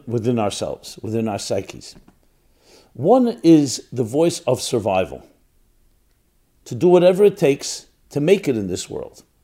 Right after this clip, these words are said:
We live in a material world, and we have material needs. We need to eat, we need to drink, we need to sleep, we need to exercise, we have relationships. There's so many parts of our lives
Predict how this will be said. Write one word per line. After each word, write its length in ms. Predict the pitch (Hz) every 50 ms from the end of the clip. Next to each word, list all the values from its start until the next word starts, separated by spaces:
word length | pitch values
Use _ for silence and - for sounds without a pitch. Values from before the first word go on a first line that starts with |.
| -
We 80 | - 117
live 180 | 120 147 143 160
in 80 | 147
a 40 | 135
material 500 | 131 127 - - 160 160 160 156 135 117
world, 340 | 104 104 92 82 - - _ _ _ _ _ _ _ _ _ _ _ - - - _ _ _ _ _ _ _ -
and 120 | 131 127
we 80 | 127 127
have 100 | 127 120
material 420 | 127 117 - 143 139 156 175 175
needs. 420 | 196 262 277 233 - - - - _ _ _ -
We 100 | 113 117
need 180 | 120 113 -
to 100 | - -
eat, 320 | - 165 214 208 - - - _ _
we 100 | - 107
need 220 | 107 107 107 95 -
to 80 | 117
drink, 400 | 107 101 127 190 226 226 - - - _ _ _ _ -
we 120 | 110 113
need 180 | 117 110 - -
to 80 | 120
sleep, 400 | - - - 220 240 226 - - _ _ _ _ _ _ _ _ _ _ _ _ _ _ _ _ _ _ _ _ _ _ _ _ _ _ _ _ _ _ _ _ _ _ _ _ _ _ _ _ -
we 140 | 120 127 127
need 200 | 135 131 120 -
to 100 | - -
exercise, 840 | 143 - - 226 196 180 - 202 185 180 175 170 - - - _ _ _ _ - _ _ _ _ _ _ _ _ _ _ _ _ _ _ _ _ _ _ _ _ _ _ _ _ _ _ _ _ _ _ _ -
we 160 | 120 123 131
have 240 | - - 120 117 110
relationships. 1000 | 123 131 147 175 202 - - 208 180 - - 180 160 - - - - - - - -
There's 220 | - 147 147 147 -
so 100 | 214 214
many 220 | 214 214 202 190
parts 380 | 185 - - 185 175 175 175 -
of 100 | 151 139
our 140 | 139 143 139
lives 560 | 147 160 170 151 127 117 117 - - -